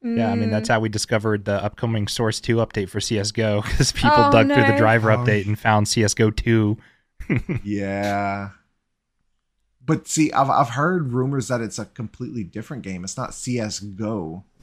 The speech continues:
Speaker 3: It's just a new Counter-Strike completely.
Speaker 1: I thought it was, see, I think because there's so much money wrapped in the skin economy for Counter-Strike go, I don't think they would just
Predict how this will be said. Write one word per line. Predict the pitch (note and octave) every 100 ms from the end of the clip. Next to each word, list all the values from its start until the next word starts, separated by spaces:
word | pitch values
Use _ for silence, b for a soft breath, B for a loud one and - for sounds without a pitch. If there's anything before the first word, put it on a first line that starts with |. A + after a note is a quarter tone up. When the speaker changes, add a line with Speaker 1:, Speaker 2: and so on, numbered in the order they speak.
| - - _ _ _ _
Speaker 3:
It's | A#2+ G#2+ -
just | - A#2+ -
a | A2
new | G2+ G#2+ G#2+
Counter-Strike | A#2 A2 G#2+ G2+ G2+ F#2
completely. | - F2 F#2+ - G2+ - A#1+ A#1+ _ _ _ _ _ A2+
Speaker 1:
I | B2
thought | D3 C#3+
it | A#2+
was, | G#2+ G#2 F#2+ - - _ _ _ -
see, | E3+ D#3+ -
I | C3+
think | E3 G#3+ G3 - -
because | C3+ C3 - D#3 D3+
there's | C3+ -
so | - - B2 C#3
much | B2 A#2+ -
money | A2 G#2 G#2+ B2
wrapped | A#2+ G2+ A2 A#2+ A2+
in | A2+
the | G2+
skin | - G#2+
economy | G#2+ A#2+ A#2 B2
for | B2 G#2+
Counter-Strike | A2+ A2 - A2+ F2+
go, | G#2 A2
I | F#2+
don't | A#2+ C3
think | B2 -
they | A2+
would | G#2
just | G#2 F#2+ -